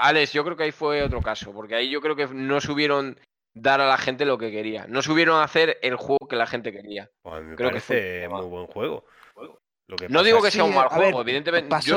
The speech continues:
Speaker 1: no lo he jugado,
Speaker 3: pasó de
Speaker 1: pero
Speaker 3: ser
Speaker 1: es
Speaker 3: un, pasó de ser un juego lineal a ser un mundo abierto, que para el tipo de juego que era no quedaba mal, pero bueno, no, no era tan potente ni tan impactante como el primero. Aún así no estaba mal, seguía muy bien la estela de lo que era.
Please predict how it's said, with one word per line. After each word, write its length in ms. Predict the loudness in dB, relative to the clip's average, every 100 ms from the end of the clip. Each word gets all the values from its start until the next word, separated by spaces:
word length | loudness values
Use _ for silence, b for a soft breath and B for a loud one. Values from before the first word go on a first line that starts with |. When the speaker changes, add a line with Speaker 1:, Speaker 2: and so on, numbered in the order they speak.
| 4
Speaker 1:
no 0 |
lo 60 | 4
he 40 |
jugado, 240 | 2 2 2
Speaker 3:
pasó 120 | 2
de 60 |
Speaker 1:
pero 100 | 0
Speaker 3:
ser 80 | 0
Speaker 1:
es 60 | 0
Speaker 3:
un, 380 | -2 -4 -8 -12 _
pasó 220 | -8 -4
de 60 | -4
ser 120 | -4
un 60 | -6
juego 240 | -2 -2
lineal 320 | -2 -2 -2
a 60 | -2
ser 120 | -4
un 120 | -8
mundo 180 | -8 -6
abierto, 480 | -4 -4 -6 -10 -18 B B B _ -2
que 160 | 0
para 180 | 2 2
el 80 | 2
tipo 260 | -2 -4
de 60 | -4
juego 300 | -2 -2 0
que 100 | 0
era 160 | 0 0
no 140 | -4
quedaba 340 | -2 -2 -2
mal, 320 | -4 -6 -6 -12 _
pero 200 | -6 -4
bueno, 220 | -2 -4
no, 500 | -6 -4 0 0 0 -4 B B B
no 120 | 0
era 100 | 2 2
tan 360 | 2 0 -2
potente 400 | -2 -2 -2 -4
ni 80 | -4
tan 120 | -4
impactante 440 | -2 -4 -6 -6 -6
como 120 | -6
el 40 |
primero. 380 | -8 -8 -8 -6
Aún 180 | -6 -6
así 160 | -6 -10
no 60 |
estaba 300 | -8 -4 -4
mal, 240 | -2 -6 -8
seguía 240 | -8 -6
muy 160 | -6 -6
bien 120 | -6
la 60 | -8
estela 320 | -8 -8 -6
de 60 |
lo 80 | -8
que 160 | -10 -10
era. 200 | -10